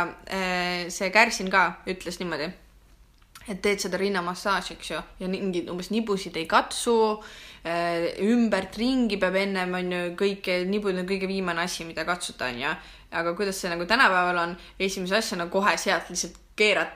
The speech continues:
täiega nagu ku-, <laughs> selle ku-, kruvi, kruvi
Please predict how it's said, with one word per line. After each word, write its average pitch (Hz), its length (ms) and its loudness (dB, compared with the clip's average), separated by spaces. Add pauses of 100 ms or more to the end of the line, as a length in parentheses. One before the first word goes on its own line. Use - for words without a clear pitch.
täiega 190 520 4
nagu 175 240 -2
ku-, - 80 -8 (380)
<laughs> - 260 -4
selle 214 240 8 (1000)
ku-, 220 320 0 (160)
kruvi, 196 840 4
kruvi 254 240 4